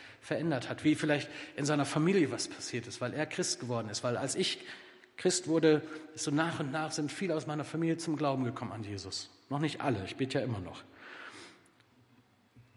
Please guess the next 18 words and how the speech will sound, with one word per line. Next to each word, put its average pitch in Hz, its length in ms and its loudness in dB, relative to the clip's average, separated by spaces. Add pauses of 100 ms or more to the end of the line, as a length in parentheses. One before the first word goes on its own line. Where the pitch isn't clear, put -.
(140)
Welche 139 260 0
Erfahrung 170 320 6
wirst 170 240 4
du 214 40 4
machen? 117 400 0 (200)
Welche 143 240 2
Menschen 175 340 4
wirst - 320 2
du 190 100 0
erreichen, 104 560 -4
wenn 127 140 4
du 131 320 6 (540)
dabei 113 340 -2
bist? - 480 -6 (800)
Der 151 140 4
Arbeiter 190 420 6
sind 170 320 2
wenige. 135 420 6